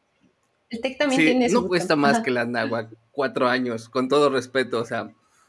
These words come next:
Speaker 2: ¿sí está caro? Sí, pero, ah, no, o sea, ta-, tam-, también, este, sí sabes, pero sí, hay bootcamps bastante
Speaker 1: No,
Speaker 2: caros, ¿no? O
Speaker 1: creo
Speaker 2: sea, y
Speaker 1: que,
Speaker 2: a lo mejor en un periodo
Speaker 1: creo
Speaker 2: tan
Speaker 1: que no.
Speaker 2: corto es mucho dinero.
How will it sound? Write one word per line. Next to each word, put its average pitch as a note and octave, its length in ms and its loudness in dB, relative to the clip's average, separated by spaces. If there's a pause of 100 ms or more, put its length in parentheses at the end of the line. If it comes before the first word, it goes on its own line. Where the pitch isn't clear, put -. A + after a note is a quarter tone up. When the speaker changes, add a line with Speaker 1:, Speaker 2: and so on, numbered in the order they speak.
(140)
Speaker 2:
¿sí - 140 -2
está F3 180 2
caro? G#3+ 260 2
Sí, - 400 -6 (400)
pero, D3+ 440 2 (580)
ah, E3+ 400 0
no, C3 280 -2
o G#2+ 60 -10
sea, G#2+ 340 -2 (480)
ta-, C3+ 160 -4
tam-, B2 340 -4
también, C3+ 360 0
este, A2 440 -6 (160)
sí - 160 -12
sabes, B2 320 -2 (320)
pero C3 160 2
sí, B2+ 240 -2
hay B2+ 140 2
bootcamps D3+ 400 0
bastante A#2+ 400 -4
Speaker 1:
No, D4+ 140 0
Speaker 2:
caros, G#3 280 -2
¿no? B3 160 -8
O C4 40 -10
Speaker 1:
creo F4 120 -2
Speaker 2:
sea, - 120 -2
y - 300 -6
Speaker 1:
que, - 60 -10
Speaker 2:
a A2 40 -8
lo A2 80 -6
mejor C3+ 200 -2
en C3 120 -2
un C3 240 -8 (220)
periodo B2+ 280 2
Speaker 1:
creo D#4+ 140 -2
Speaker 2:
tan C3 100 -4
Speaker 1:
que G4+ 60 -2
no. F4 60 0
Speaker 2:
corto A#3+ 380 0
es - 220 -12
mucho A2 260 -6
dinero. - 260 -14